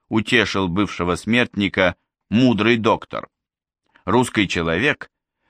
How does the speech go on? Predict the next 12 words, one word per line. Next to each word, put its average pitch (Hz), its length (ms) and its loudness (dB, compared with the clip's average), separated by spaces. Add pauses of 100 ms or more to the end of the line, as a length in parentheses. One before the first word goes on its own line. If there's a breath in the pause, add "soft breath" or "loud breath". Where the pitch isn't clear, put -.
(140)
тесно 160 400 0
привязан 123 640 2 (100)
к - 100 -14
окружающей 107 880 0
его 87 340 2
природе, 82 720 -2 (420)
среди 123 340 2
которой 143 500 2
он 117 120 0
появился 104 560 0
на 87 160 0
свет, 82 440 -6